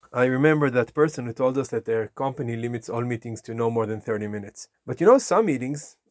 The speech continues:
um, maybe require more. If it's an important topic and everybody's engaged and everybody's well prepared,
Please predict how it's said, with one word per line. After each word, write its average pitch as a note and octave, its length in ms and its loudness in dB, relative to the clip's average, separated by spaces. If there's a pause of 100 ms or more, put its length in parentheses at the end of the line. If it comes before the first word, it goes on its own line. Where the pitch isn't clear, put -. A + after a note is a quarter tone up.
(120)
um, C3+ 400 -4
maybe D3 260 2
require G#3 380 6
more. A3+ 360 4 (500)
If C3+ 120 -12
it's D3+ 120 -10
an D#3 100 -2
important G3 460 2
topic A#2+ 480 2
and A#2+ 100 -6
everybody's D3+ 480 0
engaged A#2+ 600 -2
and A#2 440 -10
everybody's C3+ 520 0
well C3 160 2
prepared, A#2+ 500 -4